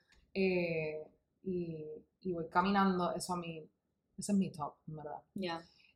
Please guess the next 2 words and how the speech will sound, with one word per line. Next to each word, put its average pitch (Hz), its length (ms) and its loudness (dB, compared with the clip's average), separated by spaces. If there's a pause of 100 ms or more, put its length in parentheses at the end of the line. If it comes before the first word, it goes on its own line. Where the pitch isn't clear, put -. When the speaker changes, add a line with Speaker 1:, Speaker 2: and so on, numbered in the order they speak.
Speaker 1:
Eh, 208 680 8
segundo, 208 1500 6